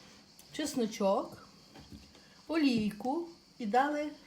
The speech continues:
фарш. Ми фарш проварили добре і до нього додали соус помідоровий, помідоровий, помідоровий, і, і щоб він в нас проварився. І в нас вийшло трошки скорше, як дві години, тому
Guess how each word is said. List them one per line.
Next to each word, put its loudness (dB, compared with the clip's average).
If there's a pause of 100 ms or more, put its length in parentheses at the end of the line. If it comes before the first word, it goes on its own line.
(1040)
фарш. -2 (840)
Ми 2
фарш 4 (160)
проварили 6
добре -2
і -4
до -2
нього 0
додали -2 (320)
соус 2
помідоровий, -2 (320)
помідоровий, 0 (120)
помідоровий, -2
і, -12
і -8
щоб -6
він -4 (240)
в -4
нас -2 (120)
проварився. -4 (400)
І 0
в 0
нас -2
вийшло -4
трошки -8
скорше, -8
як -8
дві -10
години, -10 (360)
тому -8